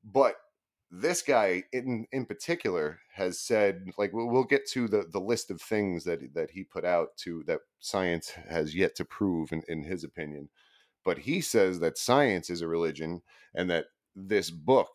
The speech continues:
is the truth. So it's kind of like, if, if you're gonna point to that as, as fact, n-, that's where, uh, I guess m-,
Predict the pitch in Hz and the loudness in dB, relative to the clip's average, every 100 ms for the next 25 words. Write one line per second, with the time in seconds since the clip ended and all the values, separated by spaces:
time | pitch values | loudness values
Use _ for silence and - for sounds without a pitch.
0 | - - - 80 67 67 69 55 _ _ | -20 -16 -10 -10 -10 -16 -16 -16 _ _
1 | _ _ _ _ _ _ _ _ - - | _ _ _ _ _ _ _ _ -4 0
2 | 90 - 110 95 87 82 82 82 85 92 | 0 0 -2 0 -2 -4 -2 -2 -2 -6
3 | 95 107 120 156 - - 143 135 104 101 | -6 0 4 4 4 4 4 2 0 4
4 | 104 - 82 82 - _ _ _ 95 82 | 4 2 -2 -2 -8 _ _ _ 0 0
5 | - - - 104 110 123 - - _ _ | -4 -12 0 2 2 -4 -16 -20 _ _
6 | _ _ 87 90 90 107 101 - 95 90 | _ _ -8 -6 2 4 4 0 0 2
7 | 85 80 78 _ _ _ _ _ _ _ | 2 0 -2 _ _ _ _ _ _ _
8 | _ _ _ - 85 58 - - - - | _ _ _ -4 -2 -4 -12 -14 0 2
9 | 156 127 127 | 4 2 -2